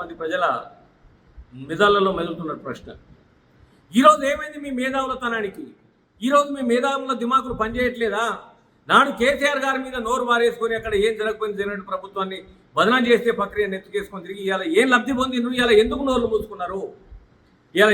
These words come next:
ఎంఎల్సీ పదవులు రాగానే, ప్రభుత్వంలో ఏవో పదవులు ఇవ్వగానే మీకు కావాల్సినటువంటి స్వయం ఏదో, మీరు ఏదో స్వార్థ ప్రయోజనం కోసం మీరు పనిచేసినారో, మీకు వ్యక్తిగత ఆదాయాలు పెరగంగానే ఇలా ప్రజలు ఎక్కడన్నా పోని అని చెప్పేసి ఇలా మీరు చేతులు తుడుపుకున్నారు. ఇంతకంటే సిగ్గుచేటు చర్య మరొకటి లేదు.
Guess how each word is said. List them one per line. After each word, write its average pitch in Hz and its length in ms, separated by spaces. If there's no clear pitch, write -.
ఎంఎల్సీ 220 420
పదవులు 214 360
రాగానే, 226 300
ప్రభుత్వంలో 226 580
ఏవో 220 100
పదవులు 233 280
ఇవ్వగానే 233 400
మీకు 214 260
కావాల్సినటువంటి 226 640
స్వయం 214 240
ఏదో, 214 120
మీరు 185 180
ఏదో 202 220
స్వార్థ 208 320
ప్రయోజనం 220 340
కోసం 208 200
మీరు 208 140
పనిచేసినారో, 214 560
మీకు 196 200
వ్యక్తిగత 214 320
ఆదాయాలు 220 380
పెరగంగానే 247 520
ఇలా 202 280
ప్రజలు 233 260
ఎక్కడన్నా 220 360
పోని 196 160
అని 175 100
చెప్పేసి 175 320
ఇలా 170 140
మీరు 151 160
చేతులు 160 300
తుడుపుకున్నారు. 113 460
ఇంతకంటే 190 400
సిగ్గుచేటు 196 460
చర్య 180 180
మరొకటి 135 340
లేదు. - 120